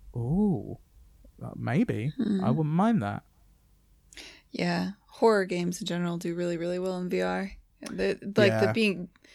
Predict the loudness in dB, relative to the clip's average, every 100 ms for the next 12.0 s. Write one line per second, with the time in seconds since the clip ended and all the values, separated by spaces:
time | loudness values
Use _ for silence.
0 | -20 _ _ 4 6 6 4 2 2 -2
1 | 0 2 2 4 2 2 -2 -2 0 -2
2 | -2 -2 -2 0 2 2 0 0 -2 0
3 | 0 2 2 0 -2 0 2 0 0 -2
4 | 0 0 0 0 -2 -2 -2 -4 -4 -2
5 | -2 -2 -4 -2 0 0 -2 -6 -20 -20
6 | _ 0 6 8 6 2 -4 -6 -12 -16
7 | -6 -2 -2 -2 -6 -6 -10 -18 _ 2
8 | 2 2 2 2 4 4 4 2 2 2
9 | 0 0 0 4 6 6 6 4 4 0
10 | -2 0 2 2 4 4 2 2 2 2
11 | 0 2 0 0 0 2 2 4 2 0